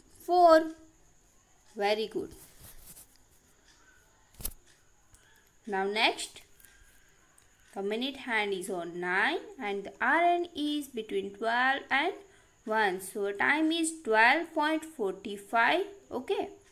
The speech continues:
and quarter to one. Very good.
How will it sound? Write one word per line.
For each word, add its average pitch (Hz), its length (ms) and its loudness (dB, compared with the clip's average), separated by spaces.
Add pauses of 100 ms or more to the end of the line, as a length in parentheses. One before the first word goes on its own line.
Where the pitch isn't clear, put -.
(300)
and 208 360 -4
quarter 226 400 2 (120)
to 349 160 0 (720)
one. 202 500 2 (1800)
Very 214 260 0
good. - 200 -8